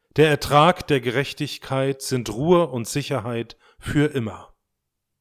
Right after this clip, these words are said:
Mein Volk wird an einer Stätte des Friedens wohnen, in sicheren Wohnungen, an stillen und ruhigen Plätzen.“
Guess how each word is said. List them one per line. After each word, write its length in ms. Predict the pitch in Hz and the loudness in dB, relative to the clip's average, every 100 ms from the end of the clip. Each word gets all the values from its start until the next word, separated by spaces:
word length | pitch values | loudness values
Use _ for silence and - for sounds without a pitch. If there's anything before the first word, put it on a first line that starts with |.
| _ _ _ _ 127 | _ _ _ _ 0
Mein 240 | 147 160 | 2 2
Volk 560 | - 156 143 113 - - _ _ _ _ | 2 2 4 2 -6 -18 _ _ _ _
wird 160 | - 131 | -2 -2
an 140 | 131 | -2
einer 240 | 120 120 113 | -2 -4 -4
Stätte 400 | - 147 143 120 | 0 0 0 -2
des 180 | 113 | -2
Friedens 460 | - 139 160 120 104 | -6 -4 -4 -4 -4
wohnen, 500 | 107 123 143 156 156 _ _ _ _ _ _ _ _ | -2 0 -2 -4 -10 _ _ _ _ _ _ _ _
in 160 | 123 | -8
sicheren 520 | 113 131 165 143 123 98 | 0 0 2 0 0 0
Wohnungen, 680 | 120 143 160 151 151 151 - _ _ _ _ | 0 2 0 -2 -4 -8 -16 _ _ _ _
an 160 | 113 110 | -12 -8
stillen 640 | - 131 135 143 147 139 _ _ _ | -6 -2 0 0 -2 -8 _ _ _
und 280 | 131 - 98 | -8 -6 -2
ruhigen 420 | 117 117 117 117 | 0 0 -4 -4
Plätzen.“ 480 | - 98 - - | -6 -6 -8 -14